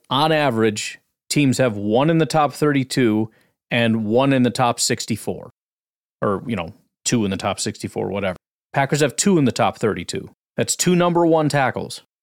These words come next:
Most of these guys are left tackles, by the way, which makes sense that your best pass blocking guys would be your left tackles and the rest of the tackles on your team that suck, you stick 'em at right tackle, which is to say Zach Tom is the one, two, three, four,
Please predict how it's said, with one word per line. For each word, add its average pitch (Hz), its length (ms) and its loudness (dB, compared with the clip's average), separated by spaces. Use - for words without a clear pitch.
Most 156 220 2
of 151 60 -2
these 127 180 2
guys 123 220 2
are 110 40 0
left 117 300 0
tackles, 104 400 -2
by 101 160 0
the 95 100 -2
way, 92 160 -2
which 104 220 -4
makes 117 220 0
sense 101 280 -2
that - 120 -2
your 110 100 -6
best 107 260 -2
pass 110 220 -2
blocking 107 340 -2
guys 104 240 -2
would 104 120 -6
be 104 80 -4
your 104 120 0
left 104 240 -4
tackles 107 380 -4
and 107 80 0
the 104 60 -2
rest 107 240 -2
of 107 60 -6
the 107 60 -6
tackles 107 460 -4
on 117 140 0
your 107 80 0
team 117 200 -2
that 101 160 -2
suck, - 400 -2
you 110 60 -6
stick - 240 -4
'em 104 100 0
at 104 80 0
right 123 220 2
tackle, 110 340 0
which 113 160 0
is 117 120 0
to 110 100 -6
say 113 220 2
Zach 127 280 0
Tom 139 240 0
is 107 120 0
the 117 80 -2
one, 120 280 0
two, 120 280 -2
three, 120 320 -4
four, 117 400 0